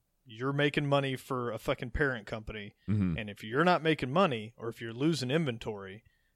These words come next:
Speaker 1: they're gonna come down on you, and they're gonna come down hard. Like, that's, that's the deal, right? That's why you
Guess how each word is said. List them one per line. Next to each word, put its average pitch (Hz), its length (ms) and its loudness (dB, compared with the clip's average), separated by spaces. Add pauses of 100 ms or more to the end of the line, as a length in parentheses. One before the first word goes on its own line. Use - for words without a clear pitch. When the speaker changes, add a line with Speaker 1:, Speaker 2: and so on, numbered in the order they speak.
(120)
Speaker 1:
they're 143 160 6
gonna 185 140 4
come 147 220 0
down 127 220 2
on 104 140 -6
you, 104 120 -8
and 110 80 -8
they're 123 80 -4
gonna 120 120 -4
come 113 160 -8
down 104 140 -10
hard. 92 320 -12 (760)
Like, 101 200 -14
that's, - 500 -8 (520)
that's 110 260 -16
the 131 100 -10
deal, 127 340 -2 (180)
right? 107 180 -14
That's 110 180 -18
why 104 100 -14
you 104 160 -16